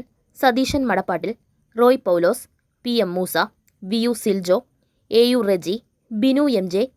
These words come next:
ഷിജോ തോമസ്, സൈബർ സെൽ ഉദ്യോഗസ്ഥൻ സി എ ലാലു പ്രസാദ്, ജില്ലാ ഇന്റലിജൻസ് ഓഫീസർ ഒ എസ് ബിജു, പുതുക്കാട് സ്റ്റേഷനിലെ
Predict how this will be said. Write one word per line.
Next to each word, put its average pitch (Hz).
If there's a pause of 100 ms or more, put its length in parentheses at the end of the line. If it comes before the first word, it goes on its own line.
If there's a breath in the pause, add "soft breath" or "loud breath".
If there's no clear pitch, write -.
(320)
ഷിജോ 277
തോമസ്, 196 (420)
സൈബർ 277
സെൽ 302
ഉദ്യോഗസ്ഥൻ 202 (400)
സി 240
എ 208
ലാലു 220
പ്രസാദ്, 180 (480)
ജില്ലാ 220 (140)
ഇന്റലിജൻസ് 262
ഓഫീസർ 226 (260)
ഒ 214
എസ് 208
ബിജു, 175 (520)
പുതുക്കാട് 285
സ്റ്റേഷനിലെ 269